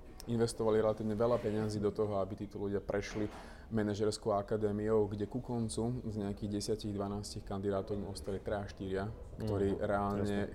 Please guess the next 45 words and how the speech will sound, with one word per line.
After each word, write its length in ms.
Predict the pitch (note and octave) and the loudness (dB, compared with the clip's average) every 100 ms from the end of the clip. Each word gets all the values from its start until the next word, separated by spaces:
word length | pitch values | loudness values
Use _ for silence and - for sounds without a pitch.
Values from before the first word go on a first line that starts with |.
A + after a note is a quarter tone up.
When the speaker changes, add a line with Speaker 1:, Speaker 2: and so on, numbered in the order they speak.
| - | -4
Speaker 1:
chceli 220 | - G2 | 0 0
byť 120 | G2 F#2+ | 0 -2
manažérom 520 | F#2 F#2+ G2 G2 G#2 | -2 -2 2 2 0
a 40 | G2 | -2
všetci 240 | A#2 - | -4 -2
os-, 160 | G2+ F#2 | -2 -2
všetci 260 | - A2 - | -6 -4 -2
ostatní 340 | G#2 G#2+ - | 0 -2 -4
skôr 260 | G2+ A2 G#2 | -6 -4 -4
to 80 | G#2 | -2
bolo 160 | G#2 | -2
o 60 | G2+ | -2
tom, 100 | G#2+ | -2
že 160 | G2+ G2 - - - - - - - | -2 -4 -6 -12 -10 -10 -10 -2 2
a 80 | A2 | 2
ich 160 | C#3 | 2
to 80 | C#3 | 0
niečo 240 | B2+ - | 0 2
lákalo, 560 | B2 A#2 A2+ A2+ G#2+ - | 4 4 4 4 4 4
ale 160 | G2 G2+ | 2 2
nevedeli, 400 | A2 A#2+ A#2 A2 | 0 0 -2 -4
či 80 | |
to 160 | A2 A2 | -6 -2
je 60 | G#2+ | -2
ono, 480 | G#2 G2+ G#2 G#2+ - | -2 -4 -4 -6 -8
či 160 | B2 | -8
to 80 | A2+ | -2
nie 320 | A2+ A2 G#2 | 0 0 0
je 0 | |
ono, 240 | G2+ G2+ G2+ | 0 0 -2
či 160 | - | -2
to 80 | A#2 A2 | -4 -4
chcú 240 | - A2+ | -2 0
alebo 320 | G#2+ G#2+ G#2+ | 2 2 2
nechcú 320 | G#2+ G#2+ - G#2 | -2 -4 -4 -2
robiť. 240 | G2+ G#2 | 0 0
Čiže 240 | A2 G#2+ G#2+ - - - | 0 0 0 -2 -10 -2
podceňuje 480 | A#2+ - A#2 G#2+ | 0 2 2 2
do 80 | G#2+ | 2
istej 240 | G#2+ G#2+ G#2+ | 2 0 0
miery 240 | G#2 G2+ | 0 0
tú 80 | G#2 | 0
diagnostiku 640 | G#2+ G#2 G#2 G#2 - A2+ | 2 2 2 -2 -6 -4
na 160 | A2 G2+ | -2 -2
začiatku. 480 | G#2+ - G#2+ - | -2 -2 -4 -2